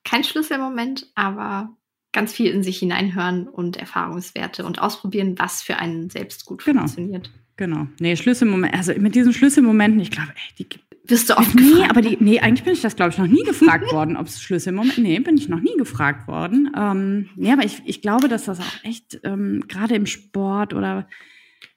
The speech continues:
Speaker 2: es sind halt wirklich Prozesse, die lange andauern, wenn man,
Speaker 1: Mhm.
Speaker 2: ne, guck mal, ich hab wirklich mein Leben komplett von links auf rechts gedreht und das dauert halt seine Zeit und
Speaker 1: Ja.
Speaker 2: das dauert, zum einen braucht der Körper seine Zeit, aber auch die Seele braucht eine gewisse Zeit, um das alles zu verarbeiten, ne? Und,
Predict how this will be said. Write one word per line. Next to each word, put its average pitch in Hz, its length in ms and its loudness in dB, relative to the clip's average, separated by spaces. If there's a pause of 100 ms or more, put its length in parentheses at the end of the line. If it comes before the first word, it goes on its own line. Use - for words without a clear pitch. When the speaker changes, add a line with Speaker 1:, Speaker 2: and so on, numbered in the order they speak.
(140)
Speaker 2:
es - 260 -10
sind 220 180 2
halt 202 180 -2
wirklich 202 340 -2
Prozesse, 156 840 -6 (120)
die 180 120 -2
lange 208 420 -2
andauern, 196 600 0
wenn 190 140 -4
man, 190 260 -2
Speaker 1:
Mhm. 185 140 -2 (100)
Speaker 2:
ne, 226 180 -2
guck 226 140 -8
mal, 202 120 -2
ich 185 100 -6
hab 196 120 -10
wirklich 185 220 -12
mein 190 200 -2
Leben 208 240 0
komplett 196 460 -8
von 196 120 -6
links 196 260 -4
auf - 240 -10
rechts - 260 -10
gedreht 170 460 -6
und 175 160 -8
das - 160 -16
dauert 320 320 -2
halt 190 180 -6
seine 160 300 -4
Zeit 170 380 -10
und 180 260 -8
Speaker 1:
Ja. 196 240 -8 (160)
Speaker 2:
das - 180 -8
dauert, 240 440 -2 (300)
zum 180 180 -6
einen 185 420 -4
braucht - 300 -10
der 156 80 -8
Körper 170 340 -6
seine 208 320 -4
Zeit, 196 340 -8
aber 175 200 -8
auch - 80 -10
die 180 160 -4
Seele 226 320 2
braucht 220 360 -6
eine 190 120 -4
gewisse 180 340 -8
Zeit, 233 340 -6
um 196 140 -4
das 190 160 -6
alles 226 240 -4
zu 180 100 -12
verarbeiten, 170 800 -4
ne? 214 360 -4
Und, 175 280 -6